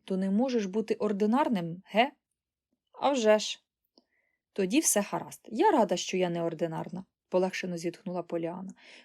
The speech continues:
"Розумієте, я чула, як місіс Байт завжди називала місіс Ревсон напрочуд ординарною жінкою.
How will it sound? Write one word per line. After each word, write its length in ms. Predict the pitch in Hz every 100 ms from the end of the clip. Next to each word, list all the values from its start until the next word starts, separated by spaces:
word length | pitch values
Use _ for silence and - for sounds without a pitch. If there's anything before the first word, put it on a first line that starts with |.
| -
"Розумієте, 500 | 170 175 254 285 170
я 160 | 175
чула, 380 | 170 - 233 226
як 280 | 165 175 -
місіс 440 | 185 196 - 156
Байт 440 | 160 165 254 240 180
завжди 320 | 160 151 233
називала 480 | 277 208 208 233 202
місіс 480 | 196 240 - - 180
Ревсон 540 | 202 311 - 180 185 - - -
напрочуд 680 | 185 208 - 381 - 349 -
ординарною 760 | 247 208 208 202 240 202 196 175
жінкою. 520 | 156 135 - -